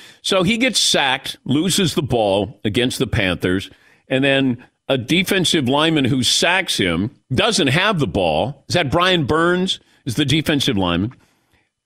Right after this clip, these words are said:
Mac Jones, I think he believes the defensive lineman has the ball, and he's trying to tackle him. Meanwhile,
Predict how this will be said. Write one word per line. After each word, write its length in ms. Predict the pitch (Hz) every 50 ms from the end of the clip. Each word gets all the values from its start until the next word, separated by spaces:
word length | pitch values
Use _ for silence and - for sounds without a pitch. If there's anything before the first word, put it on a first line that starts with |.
| _ -
Mac 320 | 139 147 180 226 240 233 -
Jones, 520 | - 139 127 208 214 190 165 - - - -
I 120 | 139 143
think 340 | 131 - - 226 254 135 -
he 140 | - - 156
believes 580 | 123 135 135 139 143 143 143 131 117 - - - -
the 140 | 113 123 131
defensive 520 | 110 175 214 190 - 196 165 - 165 143
lineman 380 | 139 143 151 156 147 143 139 127
has 460 | 98 - - 151 160 165 151 110 98
the 80 | 107 120
ball, 560 | 101 165 220 220 165 120 107 107 120 139 - - - - - -
and 140 | - 160 165
he's 100 | 160 -
trying 280 | - - 165 156 151 135
to 60 | 127
tackle 440 | - - 147 139 131 - - 101 82
him. 300 | 80 82 57 - - _ _ _ -
Meanwhile, 760 | 131 175 240 262 254 202 139 113 101 98 98 110 120 123